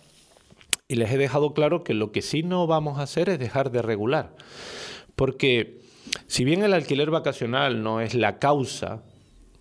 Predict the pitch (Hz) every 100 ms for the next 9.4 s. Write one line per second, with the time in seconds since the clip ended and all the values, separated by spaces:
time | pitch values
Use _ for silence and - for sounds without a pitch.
0 | - - - 117 104 104 101 101 101 95
1 | 95 87 92 101 - 101 110 123 104 101
2 | 101 104 101 107 104 107 104 113 135 151
3 | - - - 135 135 - 135 127 107 107
4 | 98 90 98 98 87 143 - - - -
5 | - - - 120 131 170 214 190 - -
6 | - - 127 117 131 196 196 143 - 123
7 | 170 113 104 117 131 120 113 117 131 123
8 | 120 131 175 123 131 156 - 123 113 98
9 | - 151 170 101